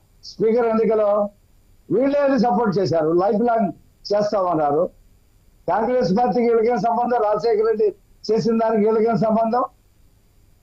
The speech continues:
కాబట్టి ఇవాళ ఔటర్ రింగ్ రోడ్ అనేది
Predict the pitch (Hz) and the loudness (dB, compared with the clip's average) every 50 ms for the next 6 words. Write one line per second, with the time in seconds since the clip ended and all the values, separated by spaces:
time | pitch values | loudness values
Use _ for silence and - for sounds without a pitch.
0 | - _ - _ - - 180 196 196 233 196 160 247 233 208 202 208 226 - - | -20 _ -18 _ -6 -4 -2 0 0 0 0 0 0 0 2 2 2 2 0 -2
1 | - - _ _ _ _ _ _ _ _ - - 160 185 196 196 202 202 185 180 | -4 -12 _ _ _ _ _ _ _ _ -4 -2 -2 0 0 0 0 0 0 0
2 | 196 202 180 240 240 240 240 233 233 214 226 226 220 214 208 202 208 208 202 202 | -2 -2 -2 -2 -2 0 0 0 0 2 2 2 2 2 2 2 0 0 0 0
3 | 214 247 269 262 254 | 2 2 2 2 0